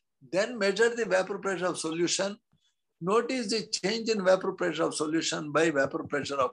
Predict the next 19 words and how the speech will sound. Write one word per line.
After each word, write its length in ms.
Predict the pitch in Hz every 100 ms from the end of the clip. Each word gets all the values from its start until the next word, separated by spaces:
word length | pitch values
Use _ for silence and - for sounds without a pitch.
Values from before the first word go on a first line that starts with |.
| -
pure 160 | 107
water. 240 | 98 - - _ _ _ _ _ _ - - - - -
Then 300 | 202 240 247
this 240 | 208 202
is 160 | 254 226
equal 340 | 202 - 151 -
to 360 | 127 123 120 _ _ _ _ _ -
this 300 | 156 208 -
relation. 500 | 160 131 120 110 104 180
In 160 | 190
this, 260 | 220 226 -
you 140 | 202
know, 400 | 196 185 143 - - - -
weight 240 | 156 175 185
of 160 | 202
salt, 320 | 156 190 202 208 - 165
molecular 600 | 139 165 175 190 185 175
weight 180 | 175
of 180 | 180 170